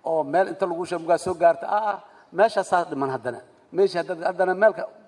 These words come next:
yacni, waxaad dadaal, waxaad ku jirtaa aadan garanaynin. Meesha dadaalkaagu markuu dhammaado, bravo lagu dhihi doono. Meesha aad ku graduate garaynaysid ma taqaanin. Jaamacadaad ku jirtaa,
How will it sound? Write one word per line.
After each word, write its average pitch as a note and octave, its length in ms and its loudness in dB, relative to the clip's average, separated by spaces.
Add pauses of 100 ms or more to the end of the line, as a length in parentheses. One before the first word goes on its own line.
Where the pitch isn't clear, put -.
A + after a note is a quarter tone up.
(260)
yacni, E3+ 200 2
waxaad F#3+ 340 2
dadaal, G3+ 240 6
waxaad F#3+ 240 -4
ku A3+ 80 -18
jirtaa F3 320 0
aadan G3 260 0
garanaynin. F3 540 0 (560)
Meesha G3 340 4
dadaalkaagu F#3 580 4
markuu F3+ 340 2
dhammaado, D3+ 320 6
bravo D#3 340 6
lagu C3+ 180 -6
dhihi C3+ 180 -2
doono. A2+ 260 -8 (440)
Meesha G3 320 4
aad - 120 -4
ku G3+ 80 -10
graduate D#3 520 2
garaynaysid D#3 400 -2
ma C#3+ 100 -4
taqaanin. A#2 360 -4 (400)
Jaamacadaad D3+ 500 6
ku F#3+ 140 -14
jirtaa, F3+ 320 2